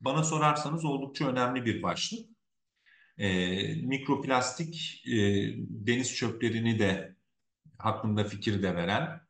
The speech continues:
e, bir başlık olması münasebetiyle önemli. Bizim, e,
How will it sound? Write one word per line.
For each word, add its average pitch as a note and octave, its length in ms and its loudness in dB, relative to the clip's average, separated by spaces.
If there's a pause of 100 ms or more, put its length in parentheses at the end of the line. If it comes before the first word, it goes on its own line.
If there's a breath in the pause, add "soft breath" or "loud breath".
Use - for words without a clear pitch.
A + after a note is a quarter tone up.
(460 soft breath)
e, G#2 180 -2
bir G#2 80 -2
başlık A2 340 2
olması G#2+ 360 0
münasebetiyle G2+ 720 0
önemli. A#2 760 2 (340 soft breath)
Bizim, B2 500 -2
e, A#2 380 -4